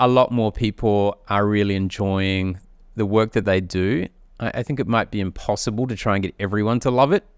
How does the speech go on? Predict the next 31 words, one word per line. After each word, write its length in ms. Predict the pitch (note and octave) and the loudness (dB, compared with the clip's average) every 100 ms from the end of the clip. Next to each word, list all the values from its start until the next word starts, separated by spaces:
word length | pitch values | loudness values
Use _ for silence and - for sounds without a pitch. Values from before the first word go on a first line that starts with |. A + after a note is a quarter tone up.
| _ | _
It, 140 | A2+ G#2+ | -4 -2
it'll 140 | A2+ | -2
be 80 | G#2+ | 0
a 40 | |
good 260 | E2+ B2 G2+ | 0 -2 -4
target. 500 | - G2 A#2+ G2 C3+ - - - - - | -2 0 0 -2 -6 -12 -20 -20 -20 -6
Um, 380 | A2 A#2 A#2+ A#2+ | 0 2 2 2
but 240 | B2+ A#2+ | 4 4
I 100 | A#2 | 4
love 280 | C3+ C#3 B2 | 6 6 6
what 140 | C#3 | 4
you're 100 | B2 | 4
doing, 340 | A#2 A#2+ A#2+ C#3+ | 2 4 4 2
and 100 | B2 | 2
thank 240 | D3+ C3 | 0 0
you 120 | C3+ | -2
so 280 | A#2+ - B2 | -2 2 2
much, 320 | A#2 A#2 - | 4 2 2
and 120 | C3+ C3 | 0 0
all 160 | D3 | 2
the 80 | D3+ | 2
best 400 | A#2+ B2 A#2+ - | 4 2 2 -2
with 240 | A#2+ A2+ | -4 -4
the 260 | B2 A2+ A2 | 0 2 2
launch 380 | A2+ A2+ G#2+ - | 0 0 0 -2
of 160 | G2+ | 0
Leaders 280 | G#2+ G#2+ G#2+ | 2 2 2
People 320 | - B2 - G2+ | 0 0 0 2
Love. 200 | G#2 D3 | 4 4
You 120 | C3+ | 2
can, 260 | - A2 | 0 -2